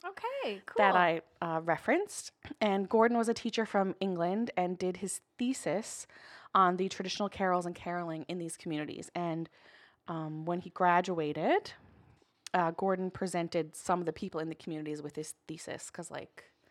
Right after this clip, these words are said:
Speaker 2: as a kind of
Speaker 1: Yeah.
Speaker 2: thank you,
Speaker 1: Yeah.
Speaker 2: which I thought was interesting that I first started out with this article by Gordon Cox and then
Speaker 1: Full circle.
Speaker 2: in the, in the podcast, I was like, "And Gordon!" And it was really, really
Speaker 1: <laughs>
Speaker 2: interesting. Um, so I know how it feels to, like,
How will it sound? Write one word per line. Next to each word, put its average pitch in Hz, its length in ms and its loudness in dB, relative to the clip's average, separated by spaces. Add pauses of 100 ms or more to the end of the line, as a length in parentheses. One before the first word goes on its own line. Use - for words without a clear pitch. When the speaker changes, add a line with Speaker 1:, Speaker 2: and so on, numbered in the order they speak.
(440)
Speaker 2:
as 170 120 -6
a 165 60 -8
kind 170 280 -8
of 190 360 -12
Speaker 1:
Yeah. 269 400 -10 (160)
Speaker 2:
thank 170 240 -8
you, 427 260 -2
Speaker 1:
Yeah. 330 240 -10 (300)
Speaker 2:
which 226 120 0
I 220 80 2
thought 196 200 8
was 208 160 0
interesting 196 440 -4
that 170 140 0
I 160 60 -2
first 226 320 -2
started 185 200 0
out 165 120 0
with 170 100 -6
this - 160 -10
article 165 380 -2
by 160 160 -6
Gordon 156 300 -8
Cox - 480 -8
and 151 140 -10
then 147 280 -14 (160)
Speaker 1:
Full 202 140 -8
circle. 190 360 -12
Speaker 2:
in 180 140 -4
the, 156 240 -4
in 156 80 -8
the 156 80 -6
podcast, - 560 -6
I - 20 -4
was 160 80 -8
like, 143 180 -12
"And 320 380 6
Gordon!" 320 800 6
And 190 140 0
it 143 60 -2
was 180 200 -2 (300)
really, 190 240 0
really 170 160 2
Speaker 1:
<laughs> - 20 -2
Speaker 2:
interesting. 294 400 -6 (580)
Um, 170 600 2
so - 120 10
I 214 140 12
know 320 120 6
how 247 120 6
it 196 60 2
feels 190 280 0
to, 185 80 0
like, 151 500 -2